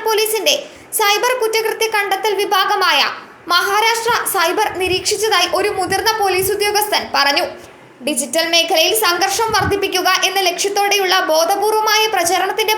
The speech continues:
ഭാഗമാണ് ഈ സൈബർ ആക്രമണമെന്നാണ് വിശകലനം. പാകിസ്ഥാന്റെ ഹൈബ്രിഡ് യുദ്ധതന്ത്രത്തിന്റെ ഘടകങ്ങളാണ് ഇവയെന്നാണ് ഉദ്യോഗസ്ഥർ വ്യക്തമാക്കുന്നത്. പാകിസ്ഥാന് പുറമെ മിഡിൽ ഈസ്റ്റ്, ഇന്തോനേഷ്യ, മൊറോക്കോ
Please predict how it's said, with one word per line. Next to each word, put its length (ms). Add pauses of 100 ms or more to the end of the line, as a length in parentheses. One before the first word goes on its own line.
ഭാഗമാണ് 500 (500)
ഈ 40 (100)
സൈബർ 360 (200)
ആക്രമണമെന്നാണ് 760 (120)
വിശകലനം. 560 (560)
പാകിസ്ഥാന്റെ 680 (140)
ഹൈബ്രിഡ് 560
യുദ്ധതന്ത്രത്തിന്റെ 800
ഘടകങ്ങളാണ് 680 (140)
ഇവയെന്നാണ് 560 (140)
ഉദ്യോഗസ്ഥർ 520 (120)
വ്യക്തമാക്കുന്നത്. 760 (480)
പാകിസ്ഥാന് 600
പുറമെ 360
മിഡിൽ 300
ഈസ്റ്റ്, 200 (100)
ഇന്തോനേഷ്യ, 540 (140)
മൊറോക്കോ 460